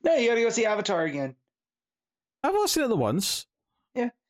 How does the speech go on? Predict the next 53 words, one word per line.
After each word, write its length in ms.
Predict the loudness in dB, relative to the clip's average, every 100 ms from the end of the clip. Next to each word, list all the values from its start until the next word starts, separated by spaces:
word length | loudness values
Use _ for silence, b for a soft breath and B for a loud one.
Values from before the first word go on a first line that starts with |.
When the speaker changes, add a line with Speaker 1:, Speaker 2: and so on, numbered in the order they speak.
| _ _ -2
Speaker 1:
All 80 |
right, 240 | 0 -2 -4
so 160 | -6 -6 _ _ _ -6
you're 100 | -2
telling 220 | 0 0
me 80 | 0
you're 180 | 0
only 220 | 0 0 0
gonna 200 | -2 -2
see 180 | -2
The 100 | 0
Way 140 | 0 -2
of 100 | -2
Water 240 | -2 -2
one 180 | -2 -4
time? 340 | -4 -4 -4 -8 _ -16 -4
Speaker 2:
I 140 | -2
might, 160 | 0 0
I 40 | 0
may 200 | 0 0
see 220 | 0 0
it 60 |
a 40 | 0
second 340 | -2 -4 -4
time. 140 | -6 -4
I 60 | -2
might 180 | -4 -2
go 140 | -4
and 100 | -2
see 100 | -4
Speaker 1:
Yeah. 60 | -6
Speaker 2:
it 80 | -8
again. 220 | -12 -14 _
Speaker 1:
Yeah, 200 | -8 -8
see? 340 | -8 -6 -6 -8 -6
Speaker 2:
Uh, 340 | -2 -2 -4 -6
I 80 | -4
need 80 | -2
to 40 |
go 60 | -2
see 140 | 0 0
Megan, 320 | 0 0 0
though, 100 | -2
for 160 | -2 -2
review 280 | 0 0 -2
first. 300 | -2 -2 -2
Speaker 1:
Yeah. 480 | 0 0 0 -2 -4 _ _ _ _ _ _ -6
Need 120 | -2
to 40 | 0
go 60 |
see 180 | 0 0
that. 520 | 0 0 0 0 -2 -10 _ _ _ -10
Uh, 480 | -4 -2 0 -2 -4